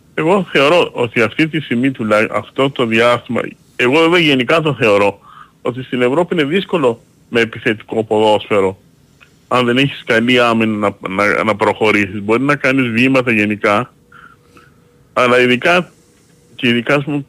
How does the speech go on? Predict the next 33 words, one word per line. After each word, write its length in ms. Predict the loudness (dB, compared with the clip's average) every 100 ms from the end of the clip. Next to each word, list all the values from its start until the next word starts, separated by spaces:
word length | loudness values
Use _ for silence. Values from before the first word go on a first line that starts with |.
| -6
κάποια 300 | -4 -2 -4
χρόνια, 280 | -2 0 0
ίσως 160 | -4
πιο 200 | -4 -2
παλιά 320 | 0 2 2
τον, 240 | 2 -2 -2 _ -20 -20 -20 _ _ _ -6
γιατί, 480 | -4 2 0 0 _ _
ε, 260 | -2 0 0
θεωρώ 200 | 0 0
ότι 80 |
είναι 100 | 0
πιο 160 | -2 0
εύκολο 280 | 0 0 0
να 120 | 0
βρεις, 200 | 0 -2
ε, 100 | -4 -2 0 0 0
αμυντικούς 1120 | 0 2 2 2 0 -2 -2 0 -2 -2 -14 _ _ _ _ _ _ _ _ -20 -4
παίχτες 340 | -2 0 -2
και 100 | -2
να 120 | 0 2
έχεις 280 | 2 0
αμυντικό 380 | -2 -2 -2 -4
παίχτη. 200 | -2 -4
Το, 120 | -2 -4 -2 -6 -8 _ _
το 80 | -10
επιθετικό 480 | -10 -4 -4 -4 -6
ποδόσφαιρο, 560 | -2 0 2 2 0 -2
δηλαδή 240 | -4 0 2
να 120 | 0
κάνεις 280 | 0 -2 -2
πολύ 340 | -2 0 2
αυτό 280 | 0 0 -4
με 200 | -2 -4